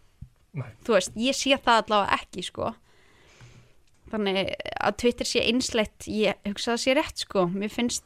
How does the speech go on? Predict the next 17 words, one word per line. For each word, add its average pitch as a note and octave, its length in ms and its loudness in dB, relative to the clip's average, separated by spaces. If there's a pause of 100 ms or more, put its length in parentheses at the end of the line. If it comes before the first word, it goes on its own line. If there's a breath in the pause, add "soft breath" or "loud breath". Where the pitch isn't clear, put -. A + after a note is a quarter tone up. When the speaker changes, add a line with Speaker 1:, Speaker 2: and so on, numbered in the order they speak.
(160)
Speaker 2:
eh, - 220 2
rosa B3 320 2
oft - 260 0
einhvern C4+ 240 4
veginn, A#3+ 200 4
það A#3 120 6
er A#3+ 40 2
bara A#3+ 140 -4
sama C#4 720 6 (140)
skoðunin, C#4 540 4
sérstaklega C#4 480 2
kemur D4+ 300 6
eitthvað - 180 0
upp. - 340 -8 (760 soft breath)
Eh, A#3+ 260 6
einhver A#3+ 160 -2
stjórnmálamaður B3+ 680 4